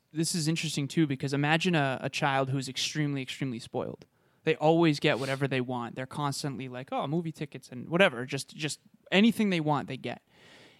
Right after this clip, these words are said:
It, it creates a false reality because they're not hyper-conscious enough yet, 'cause they're children, to realize that that's not how things work. Then when they leave the home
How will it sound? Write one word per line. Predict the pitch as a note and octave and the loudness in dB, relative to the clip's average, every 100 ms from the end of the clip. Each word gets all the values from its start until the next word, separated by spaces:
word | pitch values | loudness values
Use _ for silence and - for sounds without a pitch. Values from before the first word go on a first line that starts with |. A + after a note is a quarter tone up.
| _ | _
It, | G3 - | -4 0
it | F#3+ F#3 _ - | -2 -2 _ -6
creates | F3+ F3+ E3+ G#3+ A3+ - - | 2 4 4 0 0 -4 -4
a | D3 | -4
false | - E3+ F3 E3+ - | 0 6 6 6 0
reality | D3 C#3 C#3+ G3 D#3 B2+ B2+ | -6 -4 -4 -2 -4 -4 -8
because | C#3 C#3+ C3 F3 D#3+ | -10 -10 0 0 2
they're | D3+ D3 | 2 2
not | C#3+ C3+ C#3+ | 2 -2 -4
hyper-conscious | C#3+ G#2+ - D3+ F3 D3+ C3 | -8 -10 -6 -4 -4 -6 -6
enough | B2 B2 - | -8 -10 -10
yet, | B2 B2 | -8 -8
'cause | D3+ - | -10 -12
they're | - | -8
children, | - A3 C#3+ A2+ C#3+ _ - - | 4 4 4 -6 -6 _ -20 -6
to | - | 0
realize | D3+ D#3 C#3 C3 | 4 6 6 2
that | C#3 C3 | -2 -6
that's | B2+ - | -6 -4
not | C#3+ | -6
how | E3 C#3+ | -6 -8
things | C3 D3+ C3+ B2+ | -6 -6 -6 -6
work. | B2+ G#3 - _ _ _ _ _ | -6 -6 -8 _ _ _ _ _
Then | D#3+ F3 | 6 8
when | F3 D#3+ | 8 4
they | C#3+ | 2
leave | C#3+ D#3 C3+ | 2 0 0
the | B2+ | -6
home | D3 F3+ G3+ C#3 C#3 | -2 0 0 -4 -8